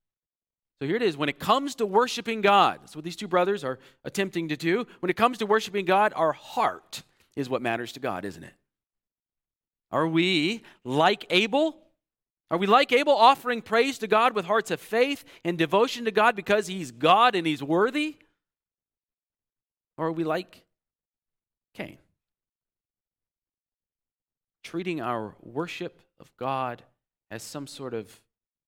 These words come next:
exchange, transaction? "God, I'll give you this offering. You give me this in return.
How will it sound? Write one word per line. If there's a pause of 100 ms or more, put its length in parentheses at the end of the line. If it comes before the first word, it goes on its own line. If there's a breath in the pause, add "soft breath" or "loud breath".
(280)
exchange, (1160)
transaction? (2000)
"God,
I'll
give
you
this
offering. (500)
You
give
me
this
in
return.